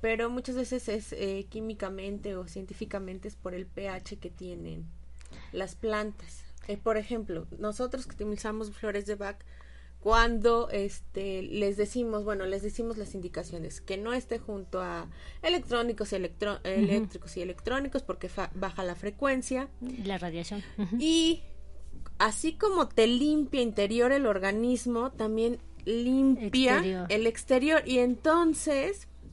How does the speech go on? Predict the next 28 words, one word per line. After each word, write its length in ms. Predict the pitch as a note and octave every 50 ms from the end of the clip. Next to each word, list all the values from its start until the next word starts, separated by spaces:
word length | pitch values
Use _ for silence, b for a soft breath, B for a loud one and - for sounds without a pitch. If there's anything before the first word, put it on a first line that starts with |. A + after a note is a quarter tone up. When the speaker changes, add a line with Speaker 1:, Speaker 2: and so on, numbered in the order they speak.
| - - -
Speaker 1:
lo 260 | G3+ A3 A3+ A3 -
que 120 | - C4
hace 240 | C4 C#4 C#4 D4+ D4+
la 100 | C#4+ C4+
flor 280 | C4 - B3+ B3 B3 A#3
de 100 | C4 C4
Bach 240 | A#3 B3 A#3+ B3 A#3+ -
al 220 | - G3 G3 G#3
limpiar 480 | G#3+ G#3+ A3 A3 G#3 - B3 A#3+ A#3+ B3
también 260 | - B3+ A#3+ B3 A#3+
el 100 | A#3 A3
exterior, 600 | G#3 - - - G3+ G3 G#3 G#3 G3+ G#3+ C4+ D4+ - b b b b b b b b b b
cuando 300 | - G3+ G3+ G3 G3 G3+
le 120 | G3 G3+
damos 280 | G3+ A3 A3+ A#3 A#3+ A#3
su 120 | - A#3
dosis, 400 | G#3+ G#3+ A3 - - C#4 - -
que 140 | - A3 G3
la 120 | F3+ F3
tienen 200 | - G3+ G#3 G#3+
que 100 | - -
cuidar, 440 | - - - F3+ F3+ G3 G#3+ D4 F4 E4+ - - - - b b b b b b b b b b b
es 340 | - - A#3 B3+ C4 C4 -
que 140 | - - D4
le 160 | C4+ B3 A#3
pueden 260 | - - D4 D#4 F4
salir 500 | E4+ - D4 C4 A#3 A#3+ A3+ G#3+ - - - - -
cabellos 760 | - G3 G3+ G3 G#3 G#3+ G3+ G3 D#3 - D#3+ - - - -